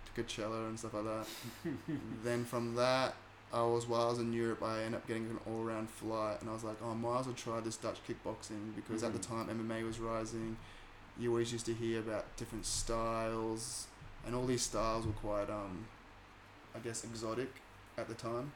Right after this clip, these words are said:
Speaker 1: Just like when you would watch the K one kickboxing da-, days with, like, Borkow, and they were, it was really cool to, like, you'd hear the stories of Muay Thai, chop down the trees, and
Speaker 2: Mm-hmm.
Speaker 1: it was just a different feeling back then. So,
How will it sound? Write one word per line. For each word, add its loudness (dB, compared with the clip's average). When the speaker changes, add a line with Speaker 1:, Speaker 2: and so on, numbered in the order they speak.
Speaker 1:
Just -6
like -2
when 0
you 2
would 0
watch -2
the -8
K -2
one 0
kickboxing -6
da-, -4
days -2
with, -6
like, 0
Borkow, -2
and -4
they -4
were, 2
it 0
was -2
really 4
cool 0
to, -6
like, -4
you'd -2
hear 0
the -4
stories -2
of -6
Muay -2
Thai, -2
chop -8
down -2
the -4
trees, -2
and -2
Speaker 2:
Mm-hmm. -2
Speaker 1:
it 2
was 0
just 0
a 0
different -2
feeling 0
back -2
then. -4
So, 0